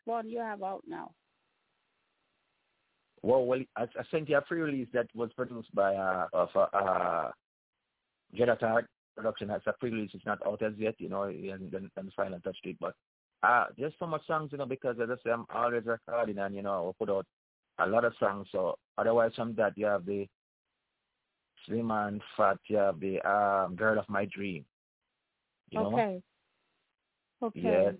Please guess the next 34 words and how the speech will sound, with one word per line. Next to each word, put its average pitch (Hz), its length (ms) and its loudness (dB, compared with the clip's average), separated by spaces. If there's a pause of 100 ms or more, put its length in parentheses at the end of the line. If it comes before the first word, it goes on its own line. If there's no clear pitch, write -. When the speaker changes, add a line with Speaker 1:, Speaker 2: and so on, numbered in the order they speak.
(160)
Speaker 2:
and, 90 280 -4
and 92 180 0
Kevin 101 260 2
Isaacs 92 380 -2
and 95 240 2
Talawa, 92 380 4
Don't 95 220 -2
Walk 90 340 0
Too 92 140 -6 (120)
Fast. 95 320 2 (1120)
Speaker 1:
Mm-hmm. 240 340 6
Speaker 2:
Santa 196 460 2
Khan. 98 460 2 (1040)
Santa 95 300 2
Speaker 1:
Mm-hmm. 262 100 6
Speaker 2:
Khan, 113 400 6
to, 92 240 0
you 95 80 -2
know, 95 120 0
a 95 60 0
message 98 420 -4
song, 90 420 0
some 90 180 -2
message 90 320 -6
song 90 240 0
like 87 240 -4
that, 90 260 -2
and 85 280 -2 (680)
True 110 180 0
Love 98 200 4
Story. 92 680 -2
There's 117 240 4
so 139 80 4
much, 120 200 4